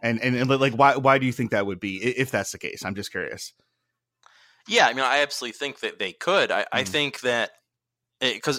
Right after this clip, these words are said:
Speaker 2: the impo-, there's an important distinction here is, does a team have a good power play, or do they just have a good power play weapon?
Speaker 1: Mm.
Speaker 2: Right? I mean, is, Ovechkin's gonna get his goals regardless, right?
Speaker 1: Yeah.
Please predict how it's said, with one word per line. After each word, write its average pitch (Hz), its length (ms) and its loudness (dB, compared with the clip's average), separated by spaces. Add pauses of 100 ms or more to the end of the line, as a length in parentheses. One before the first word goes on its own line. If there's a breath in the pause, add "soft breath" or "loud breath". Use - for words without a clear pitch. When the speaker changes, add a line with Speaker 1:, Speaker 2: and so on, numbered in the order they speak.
Speaker 2:
the 143 160 -2
impo-, 151 220 -6
there's 160 160 -2
an 160 40 -2
important 165 280 0
distinction 202 400 -4
here 127 140 -2
is, 110 120 -4
does 123 220 -2
a 123 40 -2
team 175 300 -4
have 156 140 0
a 135 40 -14
good 131 160 -2
power 143 260 4
play, 190 200 0
or 175 40 -2
do 135 100 -4
they 120 120 -6
just 120 160 -10
have 117 140 -2
a 113 40 -6
good 110 180 -4
power 110 240 2
play 98 160 -4
weapon? 90 340 -6 (100)
Speaker 1:
Mm. 95 280 -12 (160)
Speaker 2:
Right? 104 340 0
I 117 60 -4
mean, 117 180 -6
is, 117 240 -8
Ovechkin's 147 460 -2
gonna 127 260 -2
get 113 160 -2
his 98 120 -6
goals 107 360 -6
regardless, 95 600 -8
right? 98 260 -6
Speaker 1:
Yeah. 104 120 -10